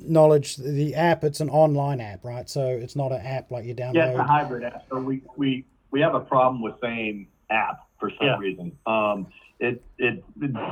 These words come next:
Speaker 2: just from the very get-go, we've been saying it's an app. It's a hybrid app,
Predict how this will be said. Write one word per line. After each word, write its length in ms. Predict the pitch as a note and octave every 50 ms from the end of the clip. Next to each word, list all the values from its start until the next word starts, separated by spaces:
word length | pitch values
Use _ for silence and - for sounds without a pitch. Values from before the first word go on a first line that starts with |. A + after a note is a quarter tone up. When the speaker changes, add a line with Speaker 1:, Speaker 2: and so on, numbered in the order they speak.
| C3+ - -
Speaker 2:
just 220 | D3 C#3+ C#3 - - -
from 160 | - C#3 C#3
the 80 | C3+ C3
very 480 | A2 G2 B2 C3 C3+ C3 B2+ B2 A#2+ G#2+ - - -
get-go, 400 | B2+ B2 - G#2+ A2+ A2+ A2+ G#2+
we've 240 | G#2+ G#2+ G#2+ G2 -
been 180 | A2 G#2 G2+ -
saying 180 | G#2 G#2 G#2 G2
it's 160 | F#2+ - -
an 60 | F#2+
app. 220 | F#2 F#2+ G2+ G2+ - G2
It's 140 | F2+ -
a 80 | G2+ F2+
hybrid 580 | - - - - C#3 D#3+ D#3 C3+ A2+ G2 F2+ F#2
app, 240 | F2+ F2+ F#2 -